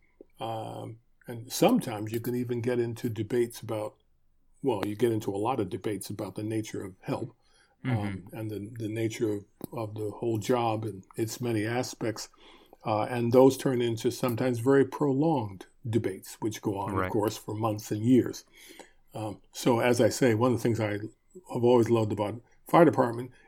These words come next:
Speaker 1: uh, firefighting rather, uh, is that you don't get entangled in those debates, especially
Speaker 2: <laughs>
Speaker 1: when
Speaker 2: Right.
Speaker 1: there's something that needs to be done.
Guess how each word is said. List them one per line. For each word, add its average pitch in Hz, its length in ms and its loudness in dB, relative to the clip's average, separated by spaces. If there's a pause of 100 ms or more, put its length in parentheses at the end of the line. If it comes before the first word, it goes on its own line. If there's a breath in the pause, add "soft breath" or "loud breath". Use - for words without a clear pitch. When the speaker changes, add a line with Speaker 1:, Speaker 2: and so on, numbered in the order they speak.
(160 soft breath)
Speaker 1:
uh, 135 40 -4
firefighting 123 640 2
rather, 110 320 -6 (360)
uh, 117 300 -10 (180)
is 127 240 0
that 123 260 -4
you 123 200 -2
don't 139 260 4
get 127 120 0
entangled 113 560 -4
in 110 120 -6
those 104 320 -6 (180)
debates, 120 500 4 (200)
especially 143 640 4
Speaker 2:
<laughs> 120 80 0
Speaker 1:
when 120 120 0
Speaker 2:
Right. 110 140 8
Speaker 1:
there's 113 140 4
something 117 440 -2
that 110 120 -6
needs 107 260 -4
to - 80 -10
be 104 140 -2
done. 101 440 0